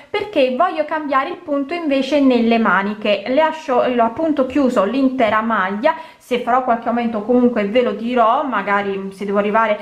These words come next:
a invita, devo fare degli aumenti, comunque ve lo dirò, però il cambio del punto farà un punto diverso alle maniche. Per il resto invece lo voglio lasciare così com'è.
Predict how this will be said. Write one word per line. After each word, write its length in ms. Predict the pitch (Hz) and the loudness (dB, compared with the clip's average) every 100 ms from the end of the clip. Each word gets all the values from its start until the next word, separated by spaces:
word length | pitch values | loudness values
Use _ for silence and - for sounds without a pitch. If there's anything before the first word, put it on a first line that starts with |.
| - | -6
a 120 | - | -6
invita, 420 | 220 214 240 240 208 | -4 -2 -2 -2 -2
devo 100 | 202 | 0
fare 160 | 233 | 0
degli 140 | 202 226 | 0 -2
aumenti, 300 | 226 214 220 | -2 -2 0
comunque 280 | 240 233 | 0 2
ve 80 | 208 | 2
lo 100 | 285 | 2
dirò, 300 | 381 339 - | 2 0 0
però 240 | 359 277 - - | -2 -2 -2 -10
il 340 | 349 359 262 - | -6 -2 -2 -2
cambio 360 | 330 339 254 240 | -2 -2 -4 -4
del 140 | - | -6
punto 500 | - 294 247 226 254 | -8 -6 -2 0 0
farà 180 | 262 277 | 0 0
un 120 | 254 | 0
punto 260 | 277 254 269 | 0 0 0
diverso 680 | 359 262 233 - - 202 - - | 0 2 0 -4 -2 -2 -2 -2
alle 420 | 254 233 233 226 | 0 0 -2 -4
maniche. 720 | 240 220 196 196 208 208 220 | -2 0 2 2 -2 -4 -4
Per 160 | 214 320 | -2 -2
il 120 | 359 | 0
resto 280 | 294 226 - | 0 -2 -2
invece 360 | 294 226 226 262 | -2 0 2 2
lo 120 | 214 | 2
voglio 300 | 233 214 247 | 2 0 0
lasciare 500 | 294 - 220 196 214 | -2 -2 -2 -2 -2
così 380 | 240 240 202 - | -4 -4 -6 -4
com'è. 560 | 208 196 165 196 - | -2 0 -2 -6 -16